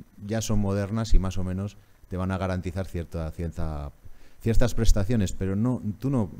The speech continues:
yo, yo vengo de una familia que tiene precisamente una, un taller de carpintería y he visto millones de personas que vienen a mi taller y no piden, eh, "Oye, ¿cómo va esta ventana? ¿Es buena?". Sí, a lo mejor eso te lo preguntan, "¿Es buena o mala?".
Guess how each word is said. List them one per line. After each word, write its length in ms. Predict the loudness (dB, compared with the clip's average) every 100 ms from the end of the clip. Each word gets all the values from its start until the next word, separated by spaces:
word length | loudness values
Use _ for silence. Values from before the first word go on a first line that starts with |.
| -8
yo, 240 | -2 -2 -2
yo 260 | -2 -2 -4 -10 -20 -14 -4
vengo 300 | -2 0 0
de 200 | 0 2
una 180 | 8
familia 340 | 10 10 6 -2
que 80 | -4
tiene 220 | -6 -2
precisamente 480 | -2 0 -2 -2 -2
una, 340 | -2 -4 -6
un 120 | -6
taller 200 | -4 -2
de 80 | -2
carpintería 680 | -4 0 0 0 -4 -4 -8
y 140 | -8 -8
he 60 |
visto 360 | -8 -8 -8 -8
millones 520 | -8 -8 -6 -4 -4
de 80 | -6
personas 320 | -8 -6 -6
que 80 | -2
vienen 140 | -2
a 20 | -2
mi 80 |
taller 320 | -2 -4 -4 -8 -18 -20 -20 _ -4
y 80 | 2
no 240 | 2 0
piden, 680 | -2 0 0 0 -2 -2 -6 -10
eh, 380 | -10 -10 -10 -8
"Oye, 240 | -6 -6 -6
¿cómo 260 | -6 -2
va 100 | -2
esta 180 | -2 -4
ventana? 320 | -4 -4 -2
¿Es 80 | -2
buena?". 400 | -2 -2 0 -2 -4 -12 -8
Sí, 120 | -6
a 60 | -4
lo 100 | -2
mejor 140 | 2
eso 100 | 4
te 80 | 4
lo 60 | 4
preguntan, 240 | -2 -2
"¿Es 80 | 2
buena 200 | 2 0
o 60 | -2
mala?". 300 | -6 -10